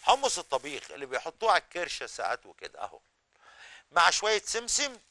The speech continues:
وبنسخن اللبن وبنحطهم عليه هنا كده، وبنصفي الكلام ده. بس شايفين الكيس هيطق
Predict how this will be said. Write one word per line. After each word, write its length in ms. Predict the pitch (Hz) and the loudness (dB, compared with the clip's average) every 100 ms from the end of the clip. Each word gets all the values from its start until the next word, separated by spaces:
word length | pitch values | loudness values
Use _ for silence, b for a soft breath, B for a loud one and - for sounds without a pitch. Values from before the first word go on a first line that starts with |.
| - | -16
وبنسخن 680 | 120 156 - 208 - 170 | -10 -8 -2 -2 0 -2
اللبن 460 | 147 165 220 180 - _ b b b - | 0 2 4 2 0 _ b b b -12
وبنحطهم 680 | 139 156 165 - 214 202 | -8 -6 -6 -4 -4 0
عليه 240 | 135 156 127 | 0 -2 -8
هنا 220 | 131 90 | -10 -12
كده، 200 | - - - - _ _ _ _ _ _ _ _ _ _ _ | -12 -12 -14 -20 _ _ _ _ _ _ _ _ _ _ _
وبنصفي 600 | 117 143 151 - 190 - | -12 -10 -6 0 0 -2
الكلام 380 | 135 - 104 101 | -14 -10 -10 -10
ده. 80 | 90 | -12
بس 140 | 117 | -10
شايفين 520 | - 131 - 127 165 170 | -8 -8 -8 -8 -10 -12
الكيس 300 | - 170 147 | -10 -6 -6
هيطق 340 | 127 160 | 0 0